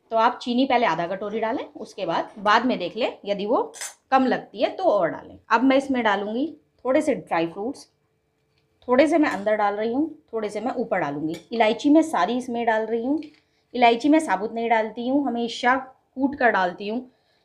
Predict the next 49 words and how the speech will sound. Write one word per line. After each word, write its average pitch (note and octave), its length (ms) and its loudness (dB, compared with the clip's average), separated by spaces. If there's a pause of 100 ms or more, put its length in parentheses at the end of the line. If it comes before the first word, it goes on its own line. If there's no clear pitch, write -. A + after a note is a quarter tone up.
(140)
क्योंकि B3 180 2
मेरे A3+ 220 4
बच्चों A#3+ 260 0
को A#3+ 80 0
इलायची A#3+ 580 0
मुंह B3+ 160 2
में B3+ 80 6
आती F#3 260 -2
हुई A#3 160 -2
अच्छी A3+ 300 -4
नहीं F3+ 180 -4
लगती, A3 520 -6
दाने G3 300 0
दाने E3+ 260 -2
जो F#3 120 -2
आते E3 240 -4
हैं, D#4 200 -4 (380)
तो - 60 -8
इसलिए G#3+ 300 0
मैं D#4 120 4
हमेशा C4 280 2
कूट D4+ 220 -4
लेती C#3 300 -8
हूँ। - 100 -16 (140)
किशमिश C4+ 340 4
भी D4 120 2
सारी C4 280 2
मैंने C4 220 2
अंदर B3 220 2
डाल A#3 200 4
दिया, B3+ 180 2
सिर्फ F4+ 280 -6
थोड़े B3 180 4
से C4+ 100 0
काजू A#3 400 0
और C#4+ 80 4
बादाम G3+ 340 0
रोके G#3 260 -2
हैं C#4 140 -2
ऊपर A#3+ 260 -2
से C4 120 -6
सर्व B3+ 320 -2
करते E3+ 200 -4
हुए G#3+ 160 0
डालने E3 300 -2
के D#3+ 160 -16
लिए। - 280 -14
आप A#3+ 220 4
चाहें B3+ 400 0